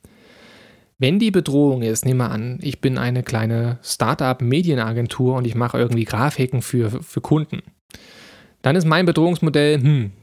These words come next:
jemand könnte meine Kundendaten stehlen, das wäre vielleicht blöd,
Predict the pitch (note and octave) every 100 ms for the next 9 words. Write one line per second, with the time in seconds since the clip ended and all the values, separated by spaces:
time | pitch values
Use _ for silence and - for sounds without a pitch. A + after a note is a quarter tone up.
0 | A#2 A2 B2+ C3 D3 C3+ B2 A#2 A2 -
1 | - C#3 F3+ F3 B2 G#2 G#2 B2+ - A#2+
2 | C3+ D3+ A2 A#2+ A2 A2+ G#2+ - A#2+ D3